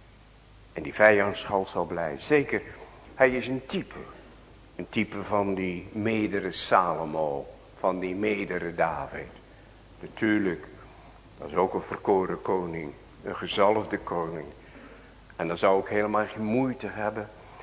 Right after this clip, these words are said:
om te wijzen naar Davids zoon en Davids Heere. En hoe de weg naar de troon en de kroon door de dood en de onmogelijkheid gelopen heeft. En dat die kerk die hem volgt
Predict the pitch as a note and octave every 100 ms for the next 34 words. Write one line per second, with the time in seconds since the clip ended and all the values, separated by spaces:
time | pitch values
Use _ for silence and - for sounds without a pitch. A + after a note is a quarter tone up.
0 | - A2 G#2+ A2+ G#2 A2+ C3 A#2+ A2+ A2
1 | G#2 A2+ A2 G2+ - - - B2 C3 C#3+
2 | C#3+ C3 A#2+ A#2+ A2 G2 - A2 A#2+ C3+
3 | C#3 C#3+ D3+ E3 - - - - - -
4 | A#2+ A#2 A#2 A2 A2+ A#2+ A2+ A2+ G#2+ G#2+
5 | - C3 C#3+ D#3+ E3 C#3+ C3 - C3+ C3
6 | C#3+ E3+ D3+ A#2+ A2 F#2 B2 D3+ F3 D3
7 | B2+ A2 A2+ B2 D#3 D#3 D3+ D3+ D3 D3+
8 | - D#3 D3+ D3+ D3 D3 C#3+ D3+ F3 G#3
9 | - - - - - - - - - -
10 | - - - - - - - - C#3+ B2
11 | G#2+ G2 - A#2 C#3 A#2 C3+ G#2+ F#2+ G2+
12 | F2+ D3+ F3 -